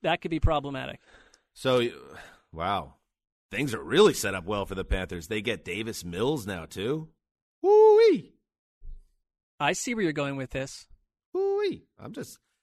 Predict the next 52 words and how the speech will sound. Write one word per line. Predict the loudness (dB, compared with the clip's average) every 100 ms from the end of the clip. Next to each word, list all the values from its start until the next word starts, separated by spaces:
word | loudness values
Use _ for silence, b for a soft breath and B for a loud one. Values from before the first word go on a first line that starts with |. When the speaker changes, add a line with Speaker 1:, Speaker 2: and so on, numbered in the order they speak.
| _ -10
Speaker 1:
They | -4
haven't | 0 0 0
really | 0 0 0
played | 0 0 0
anyone. | -2 -6 -6 -6 -6
You | -8
know, | -6 -6 -6
they're | -6
a |
soft | -6 -4 0 0 -2
two | -6 -4
and | -4
oh. | -4 -2 -2
Speaker 2:
<laughs> | 2
Well, | 6
Speaker 1:
The | 6
Speaker 2:
they'll | 6
be | 4
a |
Speaker 1:
Panthers, | 2
Speaker 2:
soft | 2 0
Speaker 1:
like, | 0
Speaker 2:
three | 2
and | 4 6
oh. |
Speaker 1:
I, | 6
I | 4
see | 2 0
them | 2 2
as | 2 -2
they, | 0 0
they're | 0 0 0
just | 0 -6 -6 4
dominated | 6 6 2 0 -2 -6
a |
team | -8 -8 -8
today | -8 -4
Speaker 2:
No, | -2 0
Speaker 1:
that | -2
they | -2
didn't | -4
Speaker 2:
the | -4
Speaker 1:
just | -4 -2
Speaker 2:
Panthers | -4
Speaker 1:
slip | -2 -2
by. | -2
Speaker 2:
deserve | -4 -6
ton | -8 -6
of | -6
credit. | -6 -8 -8 -10
I, | -8 -8
that, | -8 -12 -14